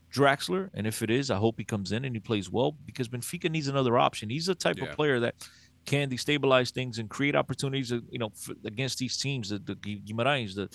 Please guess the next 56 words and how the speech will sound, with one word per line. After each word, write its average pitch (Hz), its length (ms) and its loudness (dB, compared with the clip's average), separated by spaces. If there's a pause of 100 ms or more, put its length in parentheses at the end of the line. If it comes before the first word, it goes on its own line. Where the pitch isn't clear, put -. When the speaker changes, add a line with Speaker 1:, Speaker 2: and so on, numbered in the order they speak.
(280)
Speaker 1:
the 110 80 -2
Rio 131 240 4
Aves 135 260 10
at 107 80 0
home. 104 180 -4 (340)
Because 123 260 -4
when 147 140 -2
these 170 180 -2
teams 160 280 0
hunker 135 300 4
down 135 320 4
and 107 140 -6
they 110 80 -4
play 143 300 -2
the 120 100 2
low 127 220 8
block, 123 400 2
it's, - 180 -12
it's - 380 -4 (320)
Benfica 147 400 -6
doesn't 156 180 -6
have 151 140 -4
a 139 40 0
lot 143 160 0
of 127 60 -4
guys 123 200 0
that 113 100 -6
can - 80 -16
penetrate - 480 -8
that 85 160 -2 (380)
Speaker 2:
Yeah. 90 120 -6
Speaker 1:
unless, 120 640 0 (340)
you - 100 -2
know, - 400 -2
at 123 120 4
least 165 220 4
with 147 100 -2
the 123 80 0
ball 127 220 8
at - 80 0
their 98 100 -4
feet. - 280 -6 (460)
And 104 160 -4
so 123 380 4
Drax 147 340 4
is 117 140 -2
one 127 140 2
of 120 80 2
those 117 160 4
guys 117 260 4 (160)
that, 95 220 -4
that 120 160 -4
can 147 260 0
make 123 180 -2
a 107 60 -2
difference. 98 480 0